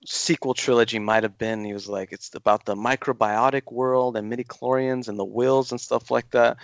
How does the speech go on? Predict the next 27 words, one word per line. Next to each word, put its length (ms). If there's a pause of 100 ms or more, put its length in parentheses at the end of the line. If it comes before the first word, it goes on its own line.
(400)
And 100
I 60
know 180
there 140
was 120
people 400
that 120
were 80
kinda 240
like, 280
"Oh 120
man, 260
how 140
you 80
gonna 120
do 120
a 40
story 380
about 360
that?" 280 (260)
And, 320
uh, 100
it 100
just 220
seems 260
really 240
weird. 480